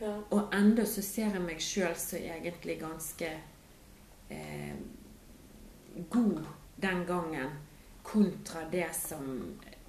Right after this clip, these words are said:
Speaker 2: kanskje jeg, sant, jeg valgte å være hjemme
Speaker 1: Ja.
Speaker 2: fordi at jeg kunne det.
Speaker 1: Ja.
Speaker 2: Sant?
Speaker 1: Og da
Speaker 2: Fordi
Speaker 1: tok du et veldig selvstendig valg.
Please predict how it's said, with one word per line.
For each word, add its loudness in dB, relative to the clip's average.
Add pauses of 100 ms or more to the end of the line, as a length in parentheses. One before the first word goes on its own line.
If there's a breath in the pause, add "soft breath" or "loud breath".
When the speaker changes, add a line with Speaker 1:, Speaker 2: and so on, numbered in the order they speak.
Speaker 2:
kanskje -4
jeg, -2
sant, -2
jeg -2
valgte -2
å -2
være -4
hjemme -4
Speaker 1:
Ja. 8
Speaker 2:
fordi 8
at 4
jeg -8
kunne -6
det. -8 (240)
Speaker 1:
Ja. 2 (240)
Speaker 2:
Sant? 6
Speaker 1:
Og 12
da 12
Speaker 2:
Fordi 12
Speaker 1:
tok 6
du 10
et 6
veldig 6
selvstendig 2
valg. -2